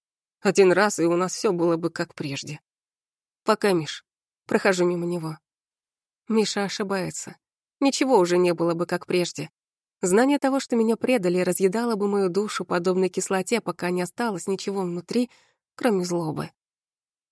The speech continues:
Реально, возможно ли вообще простить измену? Есть ли такие женщины, которые закрыли глаза и потом жили долго и счастливо со своим изменщиком? Не на показ, не через силу, во имя долга перед детьми, а так же легко и с тем же полным доверием, как и до измены.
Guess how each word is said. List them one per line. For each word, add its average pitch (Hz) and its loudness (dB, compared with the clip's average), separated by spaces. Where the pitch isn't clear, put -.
Реально, 190 4
возможно 196 2
ли 190 2
вообще 190 -4
простить - -10
измену? 156 -4
Есть 208 0
ли 208 4
такие 220 2
женщины, 208 2
которые 220 2
закрыли 208 0
глаза 190 0
и 285 0
потом 269 6
жили 208 4
долго 208 2
и 214 2
счастливо 175 -4
со - -10
своим 190 2
изменщиком? 165 -4
Не 214 8
на 214 6
показ, 214 2
не 190 0
через 226 2
силу, 233 4
во 202 6
имя 196 6
долга 190 4
перед 180 2
детьми, 208 0
а 214 0
так 240 0
же 208 2
легко 233 0
и 175 4
с - -4
тем 226 0
же 190 -2
полным 208 2
доверием, 233 0
как - -6
и 214 -2
до 214 -4
измены. 165 -4